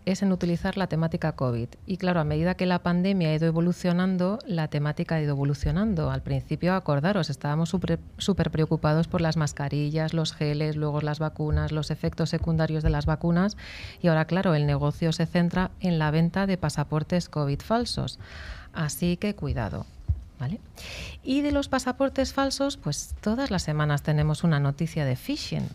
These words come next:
pero es verdad que esta es un tanto diferente. Fallo de seguridad en los Apple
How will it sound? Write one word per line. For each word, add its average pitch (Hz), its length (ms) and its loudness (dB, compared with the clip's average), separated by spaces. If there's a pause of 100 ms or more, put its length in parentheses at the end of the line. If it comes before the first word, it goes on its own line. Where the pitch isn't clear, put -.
pero 202 200 2
es 254 80 -2
verdad 277 260 0
que 277 140 -4
esta 269 200 -2
es - 180 -4
un 190 160 4
tanto 151 280 -2
diferente. - 720 -8 (480)
Fallo 285 400 -2
de 220 80 0
seguridad 175 560 2
en 156 100 2
los 156 220 -2 (100)
Apple 185 380 -4